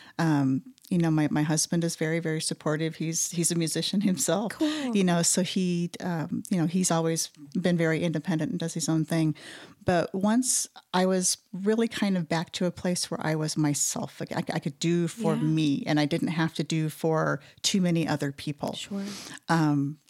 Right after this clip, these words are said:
Speaker 1: you know, I, I found myself again. And
Speaker 2: Mm.
Speaker 1: I decided that I wanted to make art my life.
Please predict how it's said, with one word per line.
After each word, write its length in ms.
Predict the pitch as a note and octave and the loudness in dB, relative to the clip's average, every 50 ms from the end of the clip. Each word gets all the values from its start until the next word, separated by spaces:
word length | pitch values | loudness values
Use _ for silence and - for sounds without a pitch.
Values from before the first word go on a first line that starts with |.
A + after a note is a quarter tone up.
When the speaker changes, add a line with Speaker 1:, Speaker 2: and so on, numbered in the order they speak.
| _ _ _ - - - _ _ | _ _ _ -20 -20 -20 _ _
Speaker 1:
you 100 | - F#3 | 0 0
know, 220 | D#3+ D#3+ D#3 D3+ - | 2 2 2 0 0
I, 380 | - D#3+ D#3+ D#3+ D#3 D3+ D#3 D3+ - - | 0 0 0 0 0 0 -2 -4 -4 -4
I 320 | E3 D#3+ D#3 D3 D3 D3+ C#3+ _ _ _ _ - | -4 -2 -2 -2 -4 -6 -8 _ _ _ _ -20
found 500 | - - - B2+ G3 F3+ F#3 G3+ G3+ E3+ | -16 -14 -6 -2 0 2 2 2 2 2
myself 460 | D3 D3 D3 - - - - - - | 0 0 -2 -4 -6 -8 -8 -8 -8
again. 380 | F3 - F3 - - - G3 - _ - - - - - - - - - | -6 -4 -4 -6 -6 -8 -10 -14 _ -20 -20 -20 -20 -20 -20 -20 -6 -2
And 260 | - E3+ E3 D#3+ D#3 | 0 2 4 4 4
Speaker 2:
Mm. 60 | D3+ D#3 | 4 2
Speaker 1:
I 60 | D#3 | 0
decided 560 | - E3 - - - F3 E3+ E3+ F#3 F3+ F3 | 0 0 0 2 2 2 2 0 0 -2 -2
that 240 | - E3+ D#3+ D3+ - | -2 -2 -2 -2 -2
I 100 | E3 E3 | 0 0
wanted 460 | D#3 E3 D#3+ D#3 D3+ D#3 - E3+ E3 | 0 2 2 2 2 0 -2 -4 -4
to 180 | - - F3+ E3+ | -4 -2 0 2
make 360 | E3 D#3 D3+ D3+ D3 - - - - | 2 2 2 0 -2 -4 -12 -6 -2
art 300 | D#3 D#3 D3+ C#3 - - - | 0 2 2 0 -2 -4 -4
my 200 | - D#3 D#3 D3 | -2 0 0 0
life. 520 | - - - F3+ - - - - - | 0 -2 -4 -6 -10 -12 -16 -16 -18